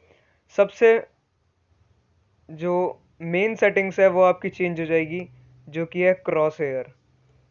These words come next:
अब आप देख सकते हो ये बिल्कुल पीसी वाला लुक दे रहा है क्रॉस हेयर, और इससे पहले क्या था कि वो बड़ा सा सर्कल दिख रहा था। अब ये सही में पीसी वाला पूरा लुक दे देता है आपको, but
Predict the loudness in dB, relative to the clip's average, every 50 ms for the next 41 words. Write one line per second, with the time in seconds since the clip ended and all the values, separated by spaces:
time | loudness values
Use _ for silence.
0 | _ _ -2 2 2 2 2 2 0 0 0 0 -2 -4 -2 -2 -2 -2 -2 -4
1 | -8 _ _ _ _ _ _ -10 -6 -4 -4 -4 -4 -2 -2 -2 -4 -4 -6 -10
2 | -8 -2 0 2 4 4 4 2 0 -4 -2 -2 0 0 0 0 -2 -2 -4 -4
3 | -2 -2 0 0 0 -2 -4 -8 _ _ _ _ _ _ _ -2 0 2 4 4
4 | 2 2 0 -4 -10 -4 0 0 0 2 2 0 0 0 2 2 2 2 2 0
5 | -2 -2 -2 -4 -4 -4 -4 -2 -2 -4 -2 0 2 2 2 2 2 -2 -4 -4
6 | -2 -2 -2 -2 -2 -2 -2 -2 -2 -2 -2 -2 -2 -4 -6 -8 _ _ _ _
7 | _ _ _ _ _ _ _ _ -8 -6 -4 -2 -2 -4 0 0 0 0 0 0
8 | -4 -6 -8 -10 -8 -4 0 2 2 2 2 -2 -6 -6 0 2 2 2 2 0
9 | -4 -4 -4 -4 -4 -4 -4 -2 0 0 0 -2 -4 _ -8 -10 -10 -12 _ _
10 | -20 _ _ _ -4 -2 -2 -2 -2 -6